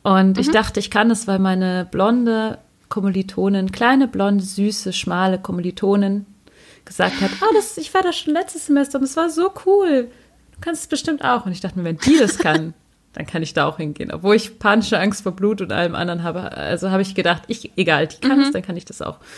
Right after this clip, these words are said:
Speaker 1: Und dann bin ich da hingegangen und das war der größte <laughs> Fehler meines Lebens. Das dann, die haben das, also es war so schrecklich. Ich, ah, es war so eine,
Speaker 2: Was war das
Speaker 1: also eine
Speaker 2: denn?
Speaker 1: tote Frau, die sie halt aufgeschnitten haben und dann halt die einzelnen in der Reihe, also
Speaker 2: Ja.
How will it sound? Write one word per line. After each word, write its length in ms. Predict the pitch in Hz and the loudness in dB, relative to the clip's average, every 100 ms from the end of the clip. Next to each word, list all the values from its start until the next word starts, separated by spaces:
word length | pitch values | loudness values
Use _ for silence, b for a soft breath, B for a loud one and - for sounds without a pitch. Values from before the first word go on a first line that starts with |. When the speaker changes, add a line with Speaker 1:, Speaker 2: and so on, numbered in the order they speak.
| B B B B B | B B B B B
Speaker 1:
Und 60 | 185 | -8
dann 80 | 175 | -6
bin 100 | 185 | -6
ich 80 | |
da 80 | 190 | -4
hingegangen 460 | 190 208 196 170 170 | -4 -4 -4 -4 -6
und 40 | 170 | -8
das 120 | - | 2
war 60 | |
der 80 | 208 | 2
größte 380 | 226 240 226 - | 4 2 2 0
<laughs> 0 | |
Fehler 340 | - 226 226 | 0 0 2
meines 360 | 233 247 262 - | 2 2 0 0
Lebens. 600 | 233 269 - - - - _ _ _ _ _ _ _ _ _ _ _ _ - 554 523 B 339 B | 2 2 0 -6 -10 -10 _ _ _ _ _ _ _ _ _ _ _ _ -10 -8 -6 B -6 B
Das 260 | 302 330 - | 0 0 2
dann, 240 | 269 254 | 2 0
die 120 | 233 277 | 0 0
haben 160 | 269 | 0
das, 260 | 285 294 - | -2 -6 -6
also 320 | - 220 220 | 2 2 4
es 120 | 226 | 2
war 140 | 226 220 | 2 0
so 80 | 208 | 0
schrecklich. 640 | - - 220 208 208 - | -4 -2 -4 -4 -8 -8
Ich, 120 | - - 208 208 _ - | -16 -16 -16 -16 _ -4
ah, 320 | 208 196 185 208 202 - B B B B B B B B _ _ _ | 0 0 0 -6 -8 -20 B B B B B B B B _ _ _
es 220 | - 202 240 | -12 -4 2
war 140 | 233 | 2
so 100 | 220 | 4
eine, 100 | 220 | 0
Speaker 2:
Was 140 | 233 | 0
war 160 | 226 233 | 2 4
das 160 | 294 208 | 4 2
Speaker 1:
also 100 | 220 | 0
eine 120 | 202 | 0
Speaker 2:
denn? 40 | |
Speaker 1:
tote 280 | 240 233 233 | -2 -2 -2
Frau, 380 | 226 - 190 208 | -6 0 4 4
die 100 | 202 | 0
sie 160 | - 214 | 0 0
halt 160 | 190 | 0
aufgeschnitten 800 | - 202 196 208 - 190 190 196 | 2 0 0 -6 -2 -4 -2 -2
haben 320 | 185 180 180 | 0 0 -2
und 400 | 180 175 - - | -4 -6 -8 -4
dann 200 | 175 185 | -2 0
halt 380 | 185 180 - - | 0 -2 -6 -10
die 100 | - | -4
einzelnen 580 | 180 190 190 190 185 180 | -2 -2 -2 -2 -2 0
in 120 | - | -2
der 180 | 185 170 | -2 -2
Reihe, 120 | 180 - | -6 -2
also 220 | 247 240 | -2 -2
Speaker 2:
Ja. 160 | 233 | -4